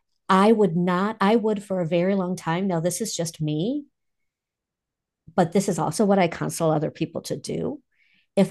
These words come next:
I'm dating, there's several meetings that I take at another location, several dates, before I ever have anybody pick me up at home. I also live in a secure building, so I never give out my passcode.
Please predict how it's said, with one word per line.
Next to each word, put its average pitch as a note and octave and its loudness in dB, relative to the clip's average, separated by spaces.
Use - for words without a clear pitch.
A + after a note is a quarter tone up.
I'm G#3+ 2
dating, G#3+ 0
there's C4 0
several C4 2
meetings G3 0
that E3 -2
I F3 0
take E3 -4
at E3+ 0
another E3 2
location, B3+ -4
several A3+ -4
dates, F#3 -4
before G3+ 2
I F#3+ 4
ever E3+ 0
have D3+ -2
anybody D#3 -8
pick - -14
me - -12
up - -16
at D3+ -2
home. D3+ -8
I F3 0
also E3 0
live F3 2
in E3+ 0
a D#3+ 0
secure E3 -4
building, D#3+ 0
so E3+ -4
I D#3 0
never D#3 -2
give - -8
out C#3 -6
my C3+ -8
passcode. - -14